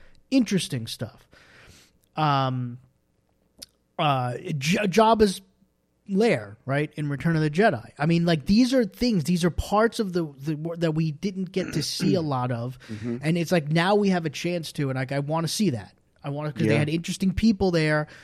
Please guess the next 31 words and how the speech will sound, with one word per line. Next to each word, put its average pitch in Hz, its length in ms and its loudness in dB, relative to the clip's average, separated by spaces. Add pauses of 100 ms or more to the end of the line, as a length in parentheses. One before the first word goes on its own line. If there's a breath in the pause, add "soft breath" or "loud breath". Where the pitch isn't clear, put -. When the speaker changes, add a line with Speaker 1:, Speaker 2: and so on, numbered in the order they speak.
(140 loud breath)
Speaker 1:
and 139 160 -4
interesting 180 400 -4
things 202 420 2
going 151 360 0
on 127 340 -2 (340 loud breath)
that's 143 200 -6
very 156 220 2
different. 131 360 -4
I 135 60 -2
mean, 175 160 0
one 180 260 4
of 254 80 6
the 233 80 6
things 269 280 2
that 233 80 8
I 196 80 6
love 170 320 2
about, 147 360 -6 (460)
one 196 160 0
of 240 40 0
the 220 60 4
best 233 300 4
things 254 220 2
that 185 100 2
they 175 160 0
ever 180 160 0
did 160 220 -2
with 139 160 -6
Star 147 260 -6
Trek 131 340 -8
Discovery 127 680 -8